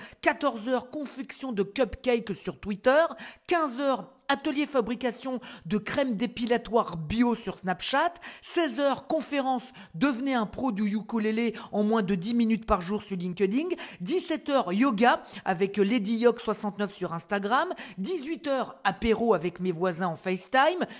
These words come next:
Dix-neuf heures, cours de berbère sur Messenger. Vingt heures, bon, bah, je me mettrai aux fenêtres pour remercier le personnel soignant. Vingt et une heures, bon, bah, je mettrai mon cul à la fenêtre pour remercier les fabricants de papier toilette.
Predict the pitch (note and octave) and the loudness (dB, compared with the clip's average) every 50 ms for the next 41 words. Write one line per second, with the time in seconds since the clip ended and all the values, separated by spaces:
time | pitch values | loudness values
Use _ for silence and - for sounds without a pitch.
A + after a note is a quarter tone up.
0 | - - - F#3 D4 F4 C4+ A#3+ D4+ D4 A#3+ A#3 C#4+ C#4 - - - - - D#4+ | -14 -10 -4 0 0 0 2 2 0 -2 0 2 2 2 2 0 2 4 4 4
1 | - G3+ F#3+ A3+ F#3 F#3+ A#3+ B3 - F#3 F3+ B3 B3 A#3 - - - F#3+ E3 F3 | 6 6 4 6 8 8 6 6 4 2 2 2 2 0 -2 -6 -8 -6 -6 -6
2 | F3 E3+ - G#3 G#3 G#3 G3 A3 C4 C#4+ D#4+ F4+ E4 C#4 - - - - - F#3 | -6 -4 -4 -4 -2 -2 -2 -2 -2 0 0 -2 -2 -4 -6 -12 -12 -8 -8 -2
3 | F3+ A3+ C4+ C4+ C4 C4+ D4 C#4+ C4+ A#3+ F#3 - D3 F#3+ A3+ G#3+ F3 D#3+ D#3+ D#3+ | 2 2 2 2 2 2 4 4 4 4 2 -2 -4 -4 -4 -4 -4 -4 -6 -6
4 | - F3 F3 F3+ F#3+ F#3 - - G3 F#3 E3 - G3 G#3 G#3 G3+ - - - - | -6 -4 -2 -2 -2 -2 0 0 0 0 0 -2 -2 -2 -2 -2 -4 -8 -16 -18
5 | - - _ - F#3+ F#3+ - F#3 F#3+ F#3+ G3 F3+ - - G3+ G3 F3+ F3 - F3+ | -20 -20 _ -6 -4 -2 2 2 2 4 2 2 2 0 2 2 2 2 2 0
6 | E3+ - - F#3 E3+ F3 E3+ - - - F#3 G3+ G3 G#3 A3 A#3+ C4 C#4 E4+ E4+ | -2 -2 -2 -2 0 -2 -2 -4 -2 2 2 4 4 4 4 4 4 2 0 -2
7 | - - - - - F#3+ F3+ B3 C#4+ C#4 - D4 C#4+ C#4 C4 C4+ C#4 C#4 C4+ A#3+ | -6 -10 -10 -6 -4 0 4 4 4 4 4 2 2 2 2 2 0 0 0 0
8 | - C#3 F#3 A#3 G#3+ F#3 F3 F3 - F3+ F#3+ F#3+ - - G3+ F#3+ F#3+ F#3+ F#3 F#3 | -2 -2 -2 0 0 0 -2 -2 -2 -2 -4 -4 -2 -2 0 0 2 2 0 -2
9 | - - B3+ C#4 C4 A3+ G3 F#3+ F#3+ F#3+ - G3+ G#3+ G#3+ G#3 - - - - - | -2 -2 0 2 4 4 2 2 0 -2 -4 -4 -4 -4 -4 -6 -10 -16 -16 -16
10 | - - _ - F#3+ G3 E3+ G3+ G#3+ G3 G#3 G3 G3+ - - G#3+ F#3 F#3 F3+ - | -16 -16 _ -6 -4 2 4 4 4 4 2 0 -2 -4 -2 -2 -2 -2 -2 -2
11 | F#3+ D3+ F3+ F#3+ F#3+ - F#3+ F#3 D#3 - F3 E3+ - F3+ F3+ E3+ - G3 G#3 G#3+ | -2 -2 -2 -2 -2 0 -2 -2 0 -2 -4 -4 -4 -4 -6 -4 2 4 4 4
12 | A3+ B3+ C#4 D#4+ F#4+ F4 C#4+ | 6 6 6 6 6 6 2